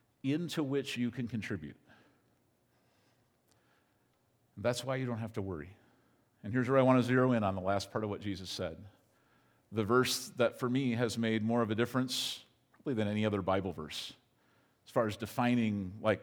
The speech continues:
what I would set for my own goals in life. I know a lot of you share a similar story. This is a meaningful text for a lot of us.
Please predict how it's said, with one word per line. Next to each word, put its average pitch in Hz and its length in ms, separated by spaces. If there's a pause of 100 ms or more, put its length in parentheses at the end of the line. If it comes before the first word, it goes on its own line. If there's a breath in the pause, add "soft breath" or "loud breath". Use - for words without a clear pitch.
what 104 200
I 110 120
would 135 180
set - 280
for 117 80
my 107 160
own 127 220
goals 80 520
in 92 120
life. 82 380 (580 soft breath)
I 110 80
know 113 120
a - 20
lot 110 200
of 95 100
you 110 200 (140)
share 107 280
a 104 60
similar 107 400
story. 98 380
This 85 220
is 95 120
a 95 80
meaningful 101 460
text 107 340
for 90 140
a 85 60
lot 98 180
of 82 100
us. - 300